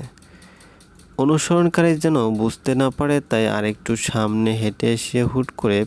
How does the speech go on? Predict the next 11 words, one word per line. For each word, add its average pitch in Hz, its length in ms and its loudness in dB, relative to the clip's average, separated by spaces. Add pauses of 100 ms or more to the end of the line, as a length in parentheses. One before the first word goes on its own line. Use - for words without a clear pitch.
পিছন 110 320 -4 (100)
দিকে 104 220 -2
তাকালো। - 480 -8 (800)
কিন্তু 120 260 -2
না, 95 180 -2 (360)
কেউ 117 220 0
নেই। 90 200 -2 (1080)
পুরো 120 280 2
রাস্তা 110 520 -2
প্রায় 131 300 -2
ফাঁকা। - 420 -6